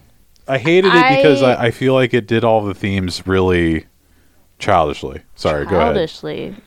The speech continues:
Speaker 2: So, I l-, I'm
Speaker 1: Or simply.
Speaker 2: I have a lot of thoughts about what you just said, but, um, I think, I think I'm, well, here's what I learned about myself. I think I'm, I'm
Speaker 1: A furry.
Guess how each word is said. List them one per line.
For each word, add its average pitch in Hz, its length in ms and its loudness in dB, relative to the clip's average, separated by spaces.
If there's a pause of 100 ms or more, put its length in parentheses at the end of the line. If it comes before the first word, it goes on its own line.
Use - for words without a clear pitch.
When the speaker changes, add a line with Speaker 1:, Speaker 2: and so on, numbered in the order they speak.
Speaker 2:
So, 226 560 2 (140)
I 202 80 2
l-, 220 200 -2
I'm 226 560 -2
Speaker 1:
Or - 120 -6
simply. 73 420 -6 (240)
Speaker 2:
I 214 80 -2
have 254 160 2
a 262 60 -6
lot 254 240 4
of 214 360 -4 (680)
thoughts 202 340 -2
about 185 200 -2
what 185 100 -4
you 185 120 -6
just 185 180 -12
said, 170 540 -2
but, 180 220 0
um, 170 520 -4 (1200)
I 214 300 2 (140)
think, 202 800 -4 (1500)
I 226 160 0
think 349 260 -2
I'm, 202 560 0 (160)
well, 180 160 -10
here's 320 220 -2
what 269 100 0
I 208 160 2
learned 185 240 -2
about 170 220 -4
myself. 170 840 -4 (180)
I - 40 -20
think 277 220 -8
I'm, 233 220 -6
I'm 175 360 -4
Speaker 1:
A - 100 -2
furry. 90 500 -2